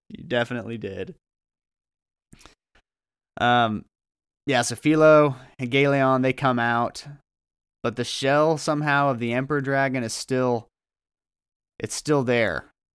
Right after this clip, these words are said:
It's fighting still, which I don't really understand. I guess it's just this, it's still the dad. It's the dad dragon.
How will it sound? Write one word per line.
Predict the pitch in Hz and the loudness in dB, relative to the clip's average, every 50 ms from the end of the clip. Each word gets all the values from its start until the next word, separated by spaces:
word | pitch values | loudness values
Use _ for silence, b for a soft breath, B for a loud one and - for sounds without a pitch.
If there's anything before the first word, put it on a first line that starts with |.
| - - _ _ _ _ _ _ _ _ _ _ - - - _ _ _ _ _ _ - - | -20 -20 _ _ _ _ _ _ _ _ _ _ -20 -20 -20 _ _ _ _ _ _ -16 -10
It's | - 120 - - | -10 -8 -8 -6
fighting | - 135 127 127 127 110 104 95 95 | 0 2 4 4 4 2 0 -4 -8
still, | - - 107 95 80 69 62 - _ _ _ _ _ _ _ _ - | -10 -8 -8 -6 -6 -6 -8 -10 _ _ _ _ _ _ _ _ -10
which | - 113 - - - - - _ _ _ _ _ _ _ _ _ _ - | -10 -8 -8 -8 -12 -12 -12 _ _ _ _ _ _ _ _ _ _ -4
I | 113 120 | -2 0
don't | 127 123 113 | 0 0 -2
really | 117 113 113 113 | -2 -4 -4 -4
understand. | 113 107 104 104 - - 123 127 127 131 131 127 131 123 - _ _ _ _ _ _ _ _ - | -4 -6 -6 -8 -6 -4 -2 0 2 0 0 0 -2 -6 -10 _ _ _ _ _ _ _ _ -8
I | - 113 | -8 -4
guess | 110 127 127 - - | -2 -2 -2 -2 -4
it's | 123 - - - - | -8 -8 -10 -10 -4
just | - 131 120 - - _ | -2 -2 -2 -2 -6 _
this, | - 117 107 - - - - | -8 -8 -8 -8 -10 -8 -10
it's | 131 131 - | -10 -8 -6
still | - - - 135 131 131 127 123 120 120 110 - _ _ _ _ _ _ _ _ _ _ _ _ _ _ _ _ _ _ _ _ _ _ _ _ _ _ _ _ _ _ _ _ _ _ _ _ _ _ _ _ _ _ _ _ _ _ _ _ _ _ _ _ | -8 -6 -2 -2 0 2 2 2 2 0 -2 -6 _ _ _ _ _ _ _ _ _ _ _ _ _ _ _ _ _ _ _ _ _ _ _ _ _ _ _ _ _ _ _ _ _ _ _ _ _ _ _ _ _ _ _ _ _ _ _ _ _ _ _ _
the | - 117 113 120 | -18 -8 -8 -8
dad. | 104 95 107 104 104 110 120 127 135 151 160 160 151 _ _ | -4 -2 0 0 0 2 2 2 2 0 -2 -4 -10 _ _
It's | - 117 - - - | -12 -10 -10 -8 -10
the | 120 | -6
dad | 110 110 107 117 127 135 139 | -2 0 0 2 2 0 0
dragon. | 139 156 151 160 160 156 175 175 175 151 | 0 0 2 2 0 0 0 0 0 -2